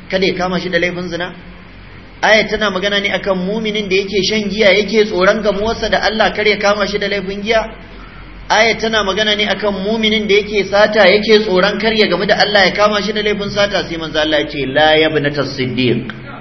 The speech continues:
Ba haka bane yake yar siddiqo. Ya ce ayar tana magana ne akan muminin da yake sallah kuma yake tsoron zai gamu da Allah, ta yi sallah ba a karɓa ba.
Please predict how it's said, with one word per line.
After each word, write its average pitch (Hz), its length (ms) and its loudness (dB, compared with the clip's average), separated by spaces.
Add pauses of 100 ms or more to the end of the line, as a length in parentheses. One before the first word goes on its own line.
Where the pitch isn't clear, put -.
(340)
Ba 160 220 8
haka 165 160 0
bane 151 240 0
yake 131 340 0
yar 135 140 -2
siddiqo. 113 500 -6 (2750)
Ya 120 180 -4
ce 139 220 -4
ayar 139 400 0
tana 139 240 -4
magana 135 400 -4
ne 135 100 -6
akan 123 320 -6 (100)
muminin 143 600 -6
da 123 40 -4
yake 131 440 -6
sallah 143 600 -4
kuma 151 200 -6
yake 160 400 -2
tsoron 147 560 -2
zai 175 240 0
gamu 143 180 -2
da - 160 -2
Allah, 135 340 -2
ta 123 100 -8
yi 131 140 -6
sallah 143 360 -2
ba - 60 -4
a - 100 -6
karɓa 92 360 -6
ba. 85 100 -4